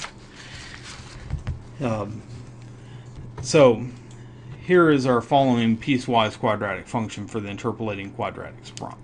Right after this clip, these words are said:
spline. The value Q prime T zero is prescribed as our additional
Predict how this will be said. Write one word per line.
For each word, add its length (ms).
spline. 500
The 60
value 400
Q 220
prime 380
T 200
zero 320
is 100
prescribed 600
as 140
our 120
additional 500